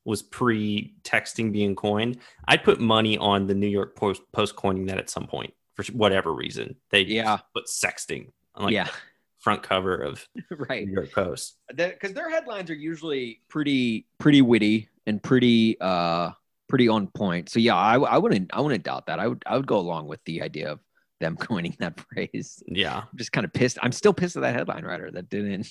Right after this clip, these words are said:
Speaker 1: Yeah. He's
Speaker 2: He's
Speaker 1: probably
Speaker 2: like,
Speaker 1: beating
Speaker 2: "Oh."
Speaker 1: himself up, man. He's somewhere just reliving that after watching
Speaker 2: Right.
Speaker 1: this and just like, "What was I thinking?"
Speaker 2: Yeah, there's no way he's still in the headline game.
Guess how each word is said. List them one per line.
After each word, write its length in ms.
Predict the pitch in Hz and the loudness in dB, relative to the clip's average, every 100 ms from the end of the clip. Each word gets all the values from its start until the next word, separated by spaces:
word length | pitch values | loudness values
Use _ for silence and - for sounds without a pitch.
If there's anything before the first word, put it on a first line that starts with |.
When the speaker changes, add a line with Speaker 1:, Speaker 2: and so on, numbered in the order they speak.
| - | -8
Speaker 1:
Yeah. 300 | 110 98 98 _ _ - | -2 -2 -2 _ _ -12
He's 280 | 113 190 160 | 4 4 4
Speaker 2:
He's 0 | |
Speaker 1:
probably 340 | 147 135 131 | 6 8 6
Speaker 2:
like, 100 | 98 | 6
Speaker 1:
beating 200 | 107 110 | 6 6
Speaker 2:
"Oh." 60 | 104 | 2
Speaker 1:
himself 340 | 98 101 95 | 0 0 0
up, 220 | 95 98 101 | 0 -2 -2
man. 240 | 95 98 | 0 0
He's 160 | 117 120 _ - | 0 -2 _ -6
somewhere 480 | - 104 101 98 95 | 0 0 2 2 0
just 260 | 92 - - _ - | -2 -8 -10 _ -2
reliving 420 | 107 101 98 98 | 2 2 2 0
that 240 | 98 98 | 0 0
after 240 | 95 92 98 | 0 0 -2
watching 300 | 98 98 120 | -2 -2 -2
Speaker 2:
Right. 140 | 107 | -2
Speaker 1:
this 100 | - | -6
and 80 | 104 | -12
just 140 | 92 | -8
like, 180 | 73 139 | -8 -6
"What 140 | 139 - | -8 -8
was 100 | 135 | -10
I 80 | - _ | -14 _
thinking?" 500 | 139 143 147 - - _ _ | -10 -10 -10 -12 -18 _ _
Speaker 2:
Yeah, 300 | 113 85 78 | -8 -6 -6
there's 220 | 90 127 127 | 0 2 2
no 260 | 113 104 | 0 -2
way 160 | 98 95 | -2 -4
he's 180 | 90 92 | -6 -8
still 180 | 95 | -8
in 60 | 82 | -8
the 60 | 82 | -8
headline 300 | - 82 - | -10 -10 -12
game. 240 | - | -14